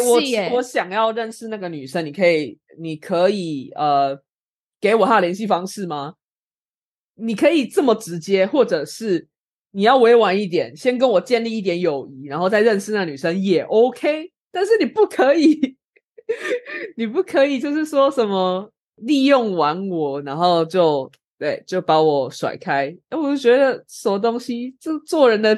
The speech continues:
Speaker 1: 不是基本道义吗？这种感觉，就觉得这样的人很不 OK，真的很不 OK。
Speaker 2: 这男的也太 pussy 了吧！自己喜欢的女生不敢追，还要先透过其他的人来建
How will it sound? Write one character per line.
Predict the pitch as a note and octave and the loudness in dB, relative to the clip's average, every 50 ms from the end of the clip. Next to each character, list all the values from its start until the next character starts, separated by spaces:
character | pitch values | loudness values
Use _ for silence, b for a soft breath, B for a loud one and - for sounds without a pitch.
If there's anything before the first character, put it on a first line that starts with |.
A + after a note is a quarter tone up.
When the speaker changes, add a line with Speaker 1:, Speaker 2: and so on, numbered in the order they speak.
| A3 - | 0 -2
Speaker 1:
不 | A#3+ | -2
是 | C4 C4+ | -2 -2
基 | C4 - C4+ C4 - | -2 0 0 0 2
本 | - - F3 F#3 F3+ | 2 2 0 0 2
道 | B3 A3 A3+ A3+ | 2 4 4 4
义 | A3+ A3+ G#3+ G3+ | 2 0 -4 -4
吗？ | F#3+ F3 E3 F3 G3 - _ | -6 -6 -8 -12 -14 -12 _
这 | G3+ | -6
种 | F#3 F3 E3 | -6 -6 -4
感 | E3 C#3+ B2 C3 C3+ | -6 -8 -8 -8 -10
觉， | C3+ A#2+ A#2+ C3 _ _ _ _ _ _ _ _ _ _ _ _ _ | -14 -14 -14 -16 _ _ _ _ _ _ _ _ _ _ _ _ _
就 | - B3 B3 | -2 0 2
觉 | G3+ F#3 | 4 4
得 | E3 D#3+ | 4 4
这 | D#3+ F#3+ | 4 4
样 | F#3+ F3+ E3+ | 2 2 2
的 | D#3+ | 0
人 | C#3 C3 B2 B2 | -2 -2 -4 -6
很 | B2 A#2+ | -10 -12
不 | - B2 A#2+ | -8 -8 -8
OK， | A2+ A#2 - - - - E3 _ _ _ _ | -8 -8 -12 -18 -20 -20 -20 _ _ _ _
真 | E3+ D#3+ | -12 -12
的 | C#3+ | -10
很 | A#2 | -12
不 | B2+ A#2 | -14 -14
OK。 | A2 G2 - - | -16 -16 -10 -8
Speaker 2:
这 | - A3+ - | -8 -6 -2
男 | - A#3 G#3 A3 | -2 0 2 2
的 | A#3 B3+ | 4 4
也 | A#3 G#3+ G3+ | 4 4 4
太 | F#3+ - D#4+ E4+ D#4 | 2 2 2 4 4
pussy | C#4 - C#4 C#4 - - - B3+ G#3+ | 2 2 -2 -4 -4 -4 -2 0 2
了 | G3 F#3+ F#3 | 2 2 2
吧！ | F#3 F#3 E3+ E3 D#3+ | 2 2 4 2 2
自 | - - D4 | 2 0 0
己 | A#3+ A#3 G#3+ | 0 0 0
喜 | - - F#3 | 0 0 0
欢 | G3 G#3+ G#3+ | 0 0 0
的 | G#3+ G3+ | 0 0
女 | G3 F3+ D3+ | 0 0 0
生 | - G#3 G3 | 0 -2 0
不 | G3+ - | 0 0
敢 | - - F3 D3+ D3+ D#3 | 0 0 -4 -8 -8 -6
追， | - - F#3 E3+ - _ _ - D#3+ F3 F#3 | -2 -2 -2 -2 -2 _ _ -4 -2 -2 -2
还 | F#3 E3+ | -2 0
要 | E3+ F#3+ G#3 | 0 0 0
先 | - - G3 F#3+ | 2 2 2 2
透 | G3+ A#3 G#3 F#3 | 4 4 2 4
过 | F3+ G3 F#3+ F#3 | 4 2 0 0
其 | - - F#3 | -2 -4 -6
他 | F3 G3 F3+ F3+ | -4 -4 -4 -2
的 | E3+ F3+ E3 E3+ | -2 0 -2 -2
人 | D#3+ D#3 D3 D3 C#3+ | -2 -4 -4 -4 -4
来 | D3 D3 C#3+ D3 | -4 -4 -4 -2
建 | - G#3 G3+ E3+ E3+ D#3+ | 0 2 2 2 0 -2